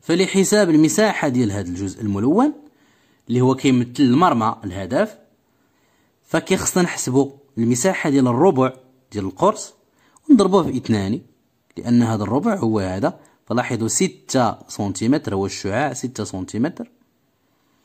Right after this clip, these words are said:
ونحسبوا كذلك المساحة ديال هذا المستطيل، فعرضه ثلاثة سنتيمتر وطوله هو الشعاع ديال القرص اللي هو ستة سنتيمتر.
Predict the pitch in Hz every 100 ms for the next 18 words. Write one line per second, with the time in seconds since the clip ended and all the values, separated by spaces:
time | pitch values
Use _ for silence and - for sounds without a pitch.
0 | _ _ _ _ _ - 196 196 - 151
1 | 170 170 143 131 120 113 214 - - _
2 | _ _ _ _ _ _ - 131 139 127
3 | - 160 165 151 - 160 135 185 220 -
4 | 160 214 180 156 139 127 110 98 92 _
5 | _ _ _ _ _ _ _ _ - 135
6 | 143 139 135 139 131 127 117 113 101 104
7 | 98 151 226 262 262 - _ _ _ -
8 | 165 - 185 180 170 214 196 156 143 -
9 | 123 110 170 202 185 127 147 120 - 107
10 | 104 - _ _ _ _ _ _ _ _
11 | _ _ _ _ _ - 113 127 135 156
12 | 160 147 131 123 107 - 90 85 -